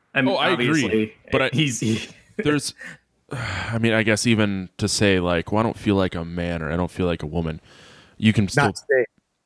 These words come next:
Speaker 2: Yeah, not today. But it's like you can prove one way or the other that you are a man or a woman. Same with you can prove how old you are. So fuck that
Speaker 3: So
Speaker 2: guy.
Speaker 3: if I, if I tuck it, if I tuck it back and I feel like a woman today, and I would, or, or fuck me,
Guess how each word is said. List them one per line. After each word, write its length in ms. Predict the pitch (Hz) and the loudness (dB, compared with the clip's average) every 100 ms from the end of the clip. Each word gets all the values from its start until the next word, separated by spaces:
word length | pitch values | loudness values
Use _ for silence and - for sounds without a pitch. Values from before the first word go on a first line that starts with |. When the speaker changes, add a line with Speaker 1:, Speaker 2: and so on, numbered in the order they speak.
| _ - 131 | _ -10 -4
Speaker 2:
Yeah, 100 | 127 113 | -2 0
not 160 | 131 - | -2 0
today. 360 | 113 110 85 - | 0 0 -4 -2
But 80 | 120 | 0
it's 120 | 120 | 0
like 140 | 135 | -2
you 80 | 175 | -2
can 100 | 170 | -4
prove 680 | - 175 196 123 107 101 - _ _ _ _ | -2 2 2 2 -2 -8 -16 _ _ _ _
one 220 | 117 127 | 0 2
way 100 | 120 110 | 4 4
or 40 | |
the 120 | 104 | 4
other 220 | 110 101 92 | 4 2 0
that 120 | 90 | 0
you 160 | 107 101 | 2 2
are 120 | 92 | 0
a 60 | |
man 200 | 95 95 | -2 -4
or 200 | 80 95 | -2 -2
a 60 | 90 | -2
woman. 240 | 92 80 | -4 -6
Same 240 | - 120 117 | -2 0 2
with 160 | 107 | 0
you 60 | 113 | -2
can 140 | 101 | -2
prove 260 | 87 117 98 | -2 -2 0
how 160 | 92 67 | 0 2
old 260 | 90 87 | 2 2
you 140 | 80 73 | 0 -6
are. 200 | 76 - | -8 -10
So 420 | - 85 80 78 _ _ _ _ _ _ _ _ _ | -6 -4 -4 -6 _ _ _ _ _ _ _ _ _
fuck 220 | - - | -12 -10
that 100 | - | -2
Speaker 3:
So 180 | 151 120 | 0 0
Speaker 2:
guy. 40 | - | -2
Speaker 3:
if 340 | - - - | -4 -4 -6
I, 40 | 139 | -4
if 60 | |
I 40 | 147 | -4
tuck 300 | - 170 160 | -4 -4 -4
it, 80 | - | -2
if 140 | 131 | -2
I 80 | 135 | -2
tuck 260 | 135 156 170 | -2 -4 -4
it 140 | 160 | -2
back 480 | 160 139 104 - - _ _ | -2 -2 -2 -6 -16 _ _
and 140 | 110 110 | -4 -4
I 80 | 104 | -4
feel 260 | - 139 | -2 0
like 200 | 135 123 | 2 0
a 40 | 135 | 0
woman 460 | 143 143 113 101 - | 0 0 0 -4 -4
today, 440 | 117 110 110 117 - | 0 2 0 -2 -6
and 100 | 107 | -4
I 100 | 101 | -2
would, 120 | 98 92 98 - | -4 -2 -4 0
or, 160 | 113 - | -2 0
or 160 | 110 | 0
fuck 340 | 95 107 90 - | 0 0 -2 0
me, 140 | 101 | -2